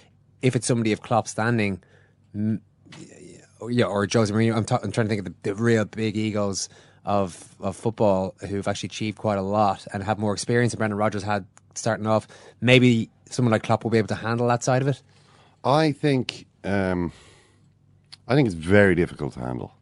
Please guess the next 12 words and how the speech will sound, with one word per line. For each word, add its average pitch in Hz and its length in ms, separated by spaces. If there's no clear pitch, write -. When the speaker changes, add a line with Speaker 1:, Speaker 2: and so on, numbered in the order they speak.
Speaker 1:
Really? 98 300
Speaker 2:
I 73 60
really 85 380
do. 73 340
Because 104 300
it's 104 180
a, 101 180
just - 180
the 107 60
gap 98 260
between 87 580
what 78 280